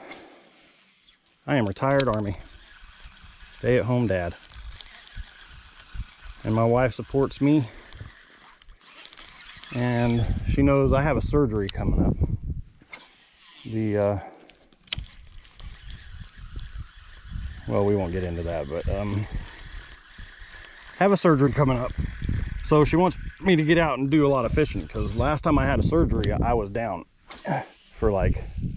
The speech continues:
three months. So she wants me to get out and do a lot of fishing so that I can get it out of the way, and I don't feel bad for not going while I'm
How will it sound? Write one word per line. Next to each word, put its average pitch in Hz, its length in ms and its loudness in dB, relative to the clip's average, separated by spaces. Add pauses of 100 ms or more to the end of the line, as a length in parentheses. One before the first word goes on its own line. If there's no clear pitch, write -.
(600)
three 120 200 4
months. 98 400 -4 (2000)
So 190 240 8
she 185 120 -2
wants 180 240 4
me 180 80 2
to 170 80 4
get 156 140 2
out 147 140 4
and 131 80 -2
do 147 120 2
a - 20 4
lot 127 160 4
of - 60 -4
fishing 131 380 0
so 113 160 -6
that 110 140 -2
I 110 100 -4
can 107 160 -2
get 113 140 2
it 113 100 2
out 104 140 4
of 98 60 -2
the 101 60 0
way, 120 200 0
and 117 100 0
I 104 60 2
don't 120 200 0
feel 160 140 4
bad 170 260 4
for 147 200 0
not 156 260 2
going 165 320 4
while 143 220 4
I'm 135 240 0